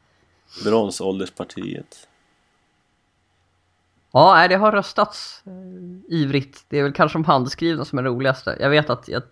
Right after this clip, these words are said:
Speaker 2: tror att Jesus och Kalle Anka har fått några som vanligt.
Speaker 1: Ja, eh, absolut. Lite könsordspartier här också, ja. Mm. K P M L R.
Speaker 2: Ja, det är ett könsordsparti,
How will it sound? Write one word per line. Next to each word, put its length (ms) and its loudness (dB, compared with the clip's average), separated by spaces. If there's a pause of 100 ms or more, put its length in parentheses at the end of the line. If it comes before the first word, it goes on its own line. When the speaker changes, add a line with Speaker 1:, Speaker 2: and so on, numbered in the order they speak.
(100)
Speaker 2:
tror 180 -2
att 180 -6
Jesus 460 2
och 80 -8
Kalle 140 2
Anka 260 0
har 60 0
fått 260 -10
några 160 -4
som 180 -10
vanligt. 320 -2
Speaker 1:
Ja, 140 -6 (340)
eh, 80 -14 (120)
absolut. 440 -14 (1120)
Lite 180 -10
könsordspartier 1500 -2
här 180 -4
också, 260 -8
ja. 220 -6 (180)
Mm. 340 -10 (960)
K 240 -6
P 80 2
M 140 2
L 100 0
R. 320 0 (1500)
Speaker 2:
Ja, 100 -4
det 80 2
är 40 4
ett 100 -4
könsordsparti, 580 -4